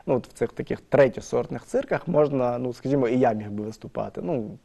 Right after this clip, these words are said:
бо я тренуюся кілька років фізично, він стає гімнастом, та?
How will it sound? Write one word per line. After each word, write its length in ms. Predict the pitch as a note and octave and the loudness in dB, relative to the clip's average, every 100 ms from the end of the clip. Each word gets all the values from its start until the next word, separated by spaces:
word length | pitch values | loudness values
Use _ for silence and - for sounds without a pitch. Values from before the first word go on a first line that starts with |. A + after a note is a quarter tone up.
| - | -14
бо 260 | A2 D#3 | -6 0
я 100 | A3 | 2
тренуюся 500 | G#3 B2 B2+ A#2 - | 2 0 0 0 -4
кілька 280 | - A#2 - | -8 -6 0
років 260 | G3 A#3 D3 | 0 0 -4
фізично, 380 | B2 B2 A#2 A#2 | -2 -2 -2 -4
він 80 | |
стає 240 | A#2+ - A#2+ | -4 -2 -2
гімнастом, 560 | A2 A#2 G2+ - - - | -2 -4 -6 -12 -18 -18
та? 160 | - D3 | -14 -14